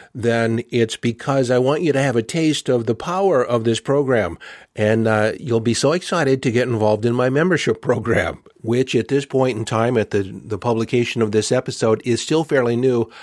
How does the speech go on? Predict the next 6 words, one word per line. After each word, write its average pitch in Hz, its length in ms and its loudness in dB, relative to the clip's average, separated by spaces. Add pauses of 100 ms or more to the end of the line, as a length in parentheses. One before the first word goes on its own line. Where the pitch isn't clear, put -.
(260)
and 117 180 0
I'm 113 140 0
still 185 320 -2
enrolling 143 560 0
founding 117 500 0
members. 104 520 -2